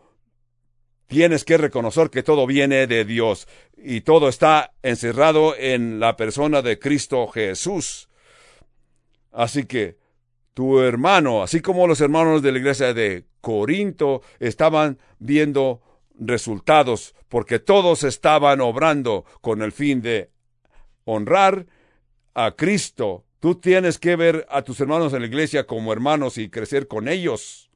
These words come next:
¿verdad? Cuando Jesús nos enseñó a orar en Mateo seis nueve y Lucas once uno, dijo,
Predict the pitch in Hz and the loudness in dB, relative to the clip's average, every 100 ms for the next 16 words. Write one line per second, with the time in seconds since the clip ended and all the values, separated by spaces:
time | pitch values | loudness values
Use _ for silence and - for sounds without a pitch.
0 | _ 101 104 123 165 _ _ _ _ _ | _ -10 -8 -8 -8 _ _ _ _ _
1 | _ - 139 135 139 131 220 226 202 185 | _ -2 0 0 -2 -2 -2 -2 -2 -2
2 | 175 170 175 165 143 127 113 131 120 113 | -2 2 4 6 4 4 4 2 -2 -4
3 | - 135 127 - 127 107 110 110 104 95 | -2 -2 -2 -2 -2 -2 -4 0 0 0
4 | 98 90 _ _ _ 127 110 143 160 151 | -6 -10 _ _ _ -6 0 0 0 0
5 | 131 - - _ _ 131 135 139 120 127 | -2 -4 -18 _ _ 0 0 -2 -2 -2
6 | 113 110 101 95 | -4 -6 -6 -8